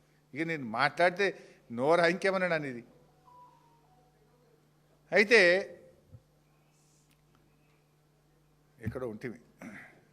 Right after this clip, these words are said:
ఆ, ఎన్ఓసి. "ఐదు వందలు ఇచ్చి బ్లాంకెట్, ఇక ఎన్నెన్న కట్టుకో చంద్రబాబు నాయుడు" అంటాడు. మళ్ళోసారి మొన్న ఎప్పుడో రివ్యూ పెట్టిండు పేపర్లో, సీఎం ఆఫీస్ ప్రెస్ రిలీజ్ వస్తది కదా, "ఏ, మా కృష్ణానదిలో తొమ్మిది వందల నాలుగు టీఎంసీలు రావాలి, కొట్లాడుండ్రి" అంటాడు.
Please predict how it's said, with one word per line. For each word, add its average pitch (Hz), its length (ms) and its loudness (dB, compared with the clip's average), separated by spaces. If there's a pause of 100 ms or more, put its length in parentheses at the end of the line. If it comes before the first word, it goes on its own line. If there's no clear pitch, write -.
ఆ, 127 80 -4
ఎన్ఓసి. 170 460 2 (580)
"ఐదు 202 220 8
వందలు 240 240 8
ఇచ్చి 254 180 0
బ్లాంకెట్, 202 960 8 (240)
ఇక 165 60 -2
ఎన్నెన్న 240 300 6
కట్టుకో 262 280 8
చంద్రబాబు 233 440 4
నాయుడు" 208 180 2
అంటాడు. 170 240 -6 (2000)
మళ్ళోసారి 240 520 8
మొన్న 226 180 4
ఎప్పుడో 226 180 4
రివ్యూ 202 280 4
పెట్టిండు 196 300 2
పేపర్లో, 196 400 2
సీఎం 202 380 2
ఆఫీస్ 190 340 2
ప్రెస్ 175 340 -2
రిలీజ్ 185 240 0
వస్తది 147 280 -6
కదా, 107 180 -4 (960)
"ఏ, 226 320 10
మా 233 160 6
కృష్ణానదిలో 220 760 4
తొమ్మిది 208 400 2
వందల 214 200 4
నాలుగు 202 240 4
టీఎంసీలు 190 380 0
రావాలి, 180 240 4
కొట్లాడుండ్రి" 156 600 0
అంటాడు. 104 260 -10